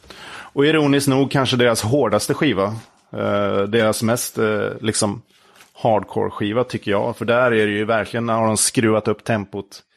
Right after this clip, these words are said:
ännu ett snäpp och, och gör verkligen de här hårda riffen. Eh, tar det lite tillbaka till, eh,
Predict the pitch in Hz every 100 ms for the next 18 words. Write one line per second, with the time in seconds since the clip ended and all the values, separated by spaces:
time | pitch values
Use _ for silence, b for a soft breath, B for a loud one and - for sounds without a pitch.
0 | b b b b _ 127 110 113 143 -
1 | 110 104 - 107 110 107 107 104 104 113
2 | 101 107 107 104 95 - 139 107 104 139
3 | 95 - 104 104 - 104 - 107 101 101
4 | - B B B B - 120 117 127 120
5 | 113 123 135 107 - 110 110 101 101 98
6 | 98